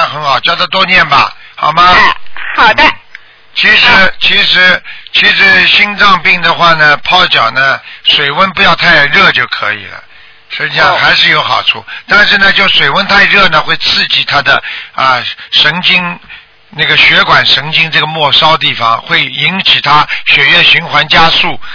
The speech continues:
Speaker 1: 所以就怕心脏吃不消。
Speaker 2: 嗯。
Speaker 1: 听得懂吗？
Speaker 2: 听得懂，听得懂。
Speaker 1: 哎，活血呀，其实活血化瘀啊，
Speaker 2: 哦。
Speaker 1: 所以泡脚是好的。但是血，
Speaker 2: 好。
Speaker 1: 这，但是水不能，水温不能太热的。嗯。
Speaker 2: 哦。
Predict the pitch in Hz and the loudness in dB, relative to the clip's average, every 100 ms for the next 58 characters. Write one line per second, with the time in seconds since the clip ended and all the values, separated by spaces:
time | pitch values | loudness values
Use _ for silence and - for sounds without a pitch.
0 | - 170 175 170 160 165 156 - 170 160 | -6 -2 0 0 -2 0 0 0 0 -2
1 | 143 143 139 143 143 135 - - - 175 | 0 -2 0 0 2 0 -2 -16 -6 0
2 | 185 160 123 131 139 117 - - 339 330 | 2 2 2 2 2 0 -10 -8 -2 0
3 | 285 339 277 269 254 123 120 110 104 - | 2 2 0 -2 0 2 2 2 -2 0
4 | 202 208 139 107 135 104 - - 104 - | 0 2 0 0 0 0 -2 -4 -2 -6
5 | 92 - - - - - 185 147 185 175 | -8 -18 -20 -4 0 2 2 2 2 2
6 | 143 135 151 123 151 180 - 185 139 131 | 0 -2 0 0 2 0 0 0 0 0
7 | 120 - 110 95 98 104 - - - 208 | -2 -4 -4 -10 -10 -12 -14 -16 0 2
8 | 202 214 - - - 156 147 - - - | 2 0 -2 -2 0 2 0 -2 -6 -4
9 | 196 214 208 185 175 151 123 190 175 170 | -2 2 2 2 0 0 -4 -4 -2 -2
10 | 151 123 160 175 160 139 151 143 135 151 | -2 -2 -2 -4 -6 -8 -4 -4 -4 -6
11 | 120 - - _ _ _ _ - 196 147 | -6 -10 -20 _ _ _ _ -2 0 0